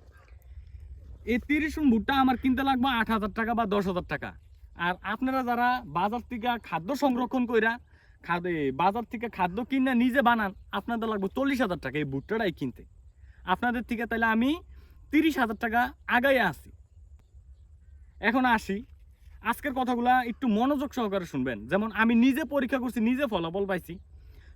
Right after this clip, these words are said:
যদি আপনারা এইভাবে গরুর খামার আপনারা নিজে পরিচালনা করেন, ইনশাআল্লাহ আপনারা লাভবান হইতে পারবেন।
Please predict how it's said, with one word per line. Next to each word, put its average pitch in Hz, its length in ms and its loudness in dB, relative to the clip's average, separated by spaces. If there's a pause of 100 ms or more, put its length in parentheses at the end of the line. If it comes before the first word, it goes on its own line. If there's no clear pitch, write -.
যদি 233 260 0
আপনারা 254 420 0
এইভাবে 247 440 2 (220)
গরুর 226 200 2
খামার 208 400 0 (840)
আপনারা 240 360 2
নিজে 247 260 4
পরিচালনা 240 500 -2
করেন, 151 260 -2
ইনশাআল্লাহ 185 640 2 (800)
আপনারা 208 340 0
লাভবান 147 340 0
হইতে 131 200 -4
পারবেন। 117 280 -8